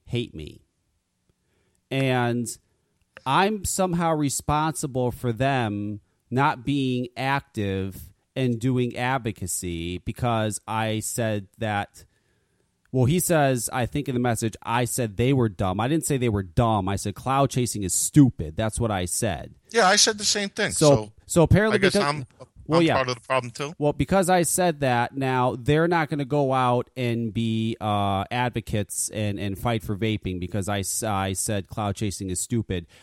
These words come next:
Speaker 1: I don't know. Th-, I'll let you listen to, I'm not gonna play the whole eight minutes 'cause you'll fucking blow yourself up. But <laughs> where, where's, <laughs> this guy just went on and on.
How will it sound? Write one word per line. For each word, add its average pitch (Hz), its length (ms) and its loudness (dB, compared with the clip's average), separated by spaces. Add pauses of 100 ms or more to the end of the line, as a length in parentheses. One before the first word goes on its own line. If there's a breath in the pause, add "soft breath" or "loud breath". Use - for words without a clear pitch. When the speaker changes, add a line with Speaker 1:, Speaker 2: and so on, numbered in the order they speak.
Speaker 1:
I 190 100 4
don't 208 120 4
know. 185 320 -4
Th-, 190 180 -14 (100)
I'll 185 160 2
let 185 200 -2
you 165 60 0
listen 139 240 0
to, 127 120 0
I'm 143 120 -2
not 185 140 4
gonna 147 100 -2
play 160 140 0
the 123 80 0
whole 127 240 2
eight 95 120 -2
minutes 104 340 -2
'cause 104 180 -4
you'll 98 200 0
fucking 98 680 -4 (560)
blow 113 180 0
yourself 98 420 -2
up. 87 240 -2
But 98 180 0 (460 loud breath)
<laughs> - 460 -20
where, 135 260 -6
where's, 131 340 -8
<laughs> - 960 0
this 214 200 -6
guy - 360 -4
just 175 200 -6
went 156 200 -4
on 165 280 -2
and 143 120 -4
on. 147 440 -6